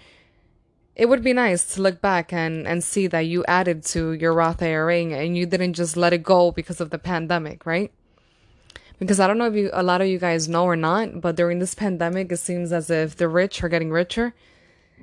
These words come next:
and then the poor become poorer. You know what I mean? So let's try to have the abundant mentality and not the scarcity mentality.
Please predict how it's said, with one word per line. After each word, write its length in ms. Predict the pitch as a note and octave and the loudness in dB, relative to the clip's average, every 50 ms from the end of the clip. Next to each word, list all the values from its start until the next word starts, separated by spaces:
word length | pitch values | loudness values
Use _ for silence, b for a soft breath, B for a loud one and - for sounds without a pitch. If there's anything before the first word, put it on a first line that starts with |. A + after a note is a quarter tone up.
| b | b
and 140 | - F3 F3 | -4 -2 0
then 100 | F3 E3+ | 0 0
the 80 | E3 D#3+ | 0 -2
poor 320 | - - - F3+ F3+ F3+ | -2 0 2 2 4 2
become 320 | E3+ E3+ - - F3+ E3 D#3 | 2 -2 -4 -6 -6 -4 -4
poorer. 480 | - - F3+ F3+ G3 G#3+ A#3+ B3+ A#3+ _ - | -2 0 0 0 2 0 0 -2 -6 _ -10
You 100 | F3 F3 | -6 -2
know 80 | F3 F3 | 0 2
what 80 | F3+ | 2
I 80 | F#3 F#3+ | 2 2
mean? 280 | G3 G#3 A3 A#3 A3+ - b b b b b b | 2 2 0 0 -2 -4 b b b b b b
So 180 | b b - G3 | b b 0 2
let's 200 | F#3+ F#3 F#3 - | 2 2 0 0
try 180 | - A3+ A3 G#3+ | 2 2 2 2
to 80 | G#3 | 2
have 300 | G#3 G3+ G3 F#3+ F3+ E3+ | 0 0 0 0 -2 0
the 80 | F3 F3 | 0 0
abundant 460 | E3+ D#3 - E3+ E3+ F3 F3 F3+ F3 | 0 0 -2 -4 -2 -2 -2 -2 -2
mentality 640 | E3 E3 D#3+ - F#3 F3+ F3 F#3 G3 G3+ G#3+ A3+ A3 | -2 -4 -4 -4 -2 0 0 0 0 0 0 0 -2
and 100 | G3 F3 | 0 -2
not 160 | E3 E3 D#3 | -2 -2 -4
the 60 | E3+ | -6
scarcity 800 | E3 - - - F3+ F3 F3+ F#3 F3+ - - - F#3 G3+ G3+ G3+ | -8 -8 -4 -2 0 0 2 0 0 -2 -4 -2 -2 0 0 0
mentality. 720 | G3 F#3+ F#3+ F#3 - G3+ G3+ G3+ G#3 G#3 G#3 A3+ A#3 A3+ | 0 -2 -2 -2 0 0 2 2 2 2 0 0 -2 -4